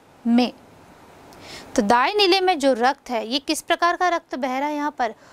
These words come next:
ऑक्सीजन रहित रक्त, अशुद्ध रक्त। ये अब अशुद्ध रक्त को ले जाएगी फुफ्फुसीय धमनी। ठीक है, अभी आप बाद में हमने पढ़ा कि फुफ्फुसीय धमनी ऐसी होती है जो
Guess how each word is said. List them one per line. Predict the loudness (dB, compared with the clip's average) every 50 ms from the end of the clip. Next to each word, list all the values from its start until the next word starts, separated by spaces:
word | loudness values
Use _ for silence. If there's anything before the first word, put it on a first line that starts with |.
| -20 -18 _ 0
ऑक्सीजन | 0 0 0 0 -4 -6 -4 -4 -4 -2 0 -2 -2 -2 -4 -8
रहित | -8 -6 -4 -4 -4 -4 -4 -6 -6 -6
रक्त, | -4 -2 -2 -4 -4 _ _ _ -20 _ _ _ _ _ -20 -20 -20 -8 -2
अशुद्ध | -2 -2 0 0 0 0 0 2 0
रक्त। | 0 2 2 0 0 -2 _ -20 -20 -20 _ _ _ _ _ _ _ _ _ -6
ये | -2 0 2 2 2 0
अब | -2 0 0 0 0 0 -2
अशुद्ध | -6 -6 -6 -6 -8 -6 -4 -4
रक्त | -2 0 -2 -2 -4 -8 -12
को | -6 -6 -4
ले | -2 0 -2 -2 -2
जाएगी | -2 -2 -2 -2 -2 -6 -8 -8 -6 -6 -6 -8 -10 -14 -20 _ _ _ _ _ -8
फुफ्फुसीय | -4 -4 -4 -2 0 0 0 0 2 0 0 0 0
धमनी। | -2 -4 -8 -8 -6 -4 -2 0 0 0 -2 -4 -8 _ _ _ _ _ _ _ _ _ _ _ _ _ _ _ _ _ -6
ठीक | -4 -2 2 2
है, | 2
अभी | 0 2 2 2
आप | 2 2 0 -2 -2
बाद | 0 0 0 -2
में | -4 -6
हमने | -6 -6 -6 -6 -6
पढ़ा | -6 -4 -2 -2 -4
कि | -4 -6
फुफ्फुसीय | -12 -12 -16 -16 -10 -10 -8 -6 -6 -6
धमनी | -4 -4 -4 -2 -2 -2
ऐसी | -2 -4 -6 -4 -4 -2
होती | -2 -4 -4 -4 -4
है | -2 -2 -2
जो | -2 0 0 2 2 4 2 0